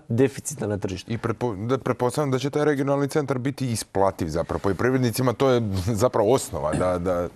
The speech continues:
Speaker 1: Mi ga
Speaker 2: da
Speaker 1: s-,
Speaker 2: bude iskorišten, jel?
Speaker 1: Naravno, on će biti iskorišten, apsolutno, ovaj, tu nema nikakve dileme, ljudi vape za tim, znači oni koji se proizvode, koji se bave voćarstvom, protadom, oni vape za tim, za tim objektom već godinama i zato sam stalno govorio, ako svi tu,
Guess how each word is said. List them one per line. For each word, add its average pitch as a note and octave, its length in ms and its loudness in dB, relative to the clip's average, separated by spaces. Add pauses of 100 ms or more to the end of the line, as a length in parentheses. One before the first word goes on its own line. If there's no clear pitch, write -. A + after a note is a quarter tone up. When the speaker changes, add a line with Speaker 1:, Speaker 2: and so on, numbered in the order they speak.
(280)
Speaker 1:
Mi C#3 300 2
ga F3 80 4
Speaker 2:
da D#3 60 2
Speaker 1:
s-, G#2 60 0
Speaker 2:
bude C#3+ 220 6
iskorišten, C3+ 760 2
jel? E2+ 140 0
Speaker 1:
Naravno, G#2 420 4
on G#2 120 2
će G2+ 120 -4
biti G#2+ 180 0
iskorišten, A2+ 500 0
apsolutno, B2+ 600 0
ovaj, A2+ 460 4
tu A2 140 -4
nema A2 120 2
nikakve G#2+ 320 -2
dileme, A#2 460 4
ljudi A2+ 300 2
vape A2 380 2
za F2+ 180 -4
tim, - 140 -4
znači F#2+ 240 -4
oni A2 120 0
koji G2+ 160 -2
se G#2+ 100 -10
proizvode, A2+ 340 0
koji G#2 120 -4
se G#2+ 120 0
bave A2+ 200 4
voćarstvom, G#2+ 600 0
protadom, A#2 360 0
oni B2 100 4
vape A2+ 380 4
za - 160 -4
tim, - 220 -4 (280)
za G#2 160 0
tim G#2 200 0
objektom A2 400 2
već G2+ 160 0
godinama C#3+ 500 2 (280)
i A2 60 0
zato C#3+ 300 4
sam C#3+ 120 2
stalno C3+ 300 4
govorio, A2+ 260 2
ako G2+ 160 -6
svi D3+ 260 2
tu, D#3 220 4